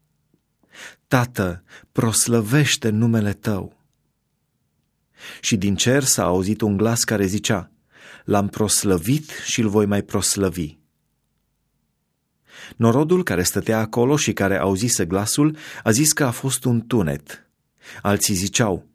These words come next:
„Un înger a vorbit cu el.” Iisus a răspuns: „Nu pentru mine s-a auzit glasul acesta, ci pentru voi. Acum are loc judecata lumii acesteia.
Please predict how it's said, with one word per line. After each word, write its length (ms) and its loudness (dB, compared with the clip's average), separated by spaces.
„Un 220 4
înger 420 2
a 60 2
vorbit 380 -2
cu 120 -6
el.” 380 -2
Iisus 360 2
a 80 4
răspuns: 760 0
„Nu 160 4
pentru 400 2
mine 360 2
s-a 240 2
auzit 380 2
glasul 460 0
acesta, 480 -2
ci 160 -6
pentru 360 -2
voi. 460 -2
Acum 440 0
are 280 2
loc 320 2
judecata 640 0
lumii 300 2
acesteia. 680 -2